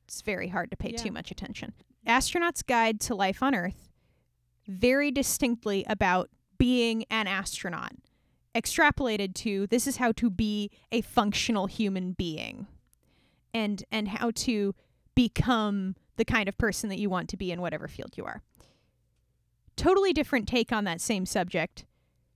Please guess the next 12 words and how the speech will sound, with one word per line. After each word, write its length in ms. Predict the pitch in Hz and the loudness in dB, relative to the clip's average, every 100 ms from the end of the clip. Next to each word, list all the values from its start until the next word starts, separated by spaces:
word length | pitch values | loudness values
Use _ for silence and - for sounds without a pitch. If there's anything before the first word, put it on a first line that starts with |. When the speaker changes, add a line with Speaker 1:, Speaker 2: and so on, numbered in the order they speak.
| _ | _
Speaker 1:
The 140 | 240 247 | -2 2
Netflix 440 | 320 - 330 - | 0 0 -2 0
version 500 | 254 254 - 262 247 - | 2 2 2 2 0 0
of 200 | 202 175 - - | -4 -4 -14 -8
Queer 360 | - 349 277 | 2 6 6
Eye. 380 | 202 170 160 - _ _ _ _ _ | 6 2 -6 -14 _ _ _ _ _
Speaker 2:
Boom. 520 | 294 349 370 339 330 339 _ - | 0 0 -2 -8 -10 -16 _ -18
Oh, 300 | 214 202 180 - | -14 -12 -14 -20
I 40 | 247 | -20
love 280 | 262 - _ | -20 -20 _
this 200 | 185 175 | -18 -16
show. 300 | - - - | -18 -18 -20